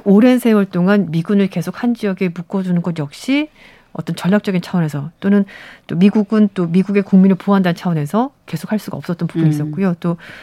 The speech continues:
Speaker 1: 그 천문학적인 비용 이런 것들도 다 생각을
Speaker 2: 부담이
Speaker 1: 했던,
Speaker 2: 됐겠죠.
Speaker 1: 예, 했던 것 같습니다.
Speaker 2: 네.
Speaker 1: 그래서 어쨌든, 어, 사 개월 만에 다시 특별 대사를 임명을 해서 미국도 어느 정도 아프간 문제에 대해서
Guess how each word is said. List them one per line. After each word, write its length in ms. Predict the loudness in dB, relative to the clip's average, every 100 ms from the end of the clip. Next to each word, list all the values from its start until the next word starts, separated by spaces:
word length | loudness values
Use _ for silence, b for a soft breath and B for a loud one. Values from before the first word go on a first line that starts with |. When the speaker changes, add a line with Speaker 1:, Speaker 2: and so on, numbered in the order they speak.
| B B -14
Speaker 1:
그 80 |
천문학적인 640 | -6 0 2 2 0 2 2
비용 280 | 2 0 2
이런 220 | 2 2
것들도 380 | 2 -2 -4 -4
다 340 | -4 -6 -6 -8
생각을 260 | -4 0 2
Speaker 2:
부담이 220 | 2 4
Speaker 1:
했던, 180 | 2 2
Speaker 2:
됐겠죠. 320 | 4 4 4
Speaker 1:
예, 20 |
했던 200 | 2 0
것 60 | 0
같습니다. 260 | -2 -2
Speaker 2:
네. 80 | -2
Speaker 1:
그래서 200 | -2 0
어쨌든, 420 | -2 -2 0 0 0 B B B B B
어, 180 | -4 -4
사 180 | 0 2
개월 180 | 4
만에 180 | 4 4
다시 480 | 2 -2 -2 0 0 -2
특별 380 | -18 _ 2
대사를 420 | 2 -2 -2 -2 0
임명을 300 | 0 0 0
해서 300 | 2 0 0 B B B B
미국도 440 | 2 4 2 0
어느 180 | 4 6
정도 520 | 6 2 2 2 2 -2
아프간 380 | -6 -6 -2 0
문제에 300 | 0 -2 -2
대해서 420 | -2 -4 -2 -2